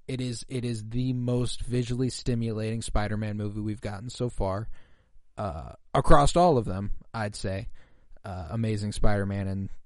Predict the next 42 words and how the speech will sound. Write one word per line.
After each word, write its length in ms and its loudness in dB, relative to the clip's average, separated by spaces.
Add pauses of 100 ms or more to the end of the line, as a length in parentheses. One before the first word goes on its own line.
the 80 -6
Raimi 360 0
trilogy 540 -4
included. 560 -2 (720)
Uh, 320 -10 (220)
Into 180 2
the 60 0
Spider-Verse, 520 0
only, 300 -2
only 240 -2
one 200 -2
that 80 -6
really 200 -6
gives 220 -6
it 60 -4
a 40 -4
run 220 -4
for 160 -4
its 120 -6
money 240 0
in 80 -2
terms 280 -2
of 40 -6
visual 440 -2
stimulation, 640 -2
but, 160 -2
you 100 -6
know, 60 -6
you 100 -6
got 160 -4
the 140 -4
animation 480 -8
factor 400 -2
in 100 -4
that, 220 -6
and 80 -10
it's 100 -10
a 60 -8
whole 220 0
other 160 -4
thing. 260 -2 (580)
Uh, 280 0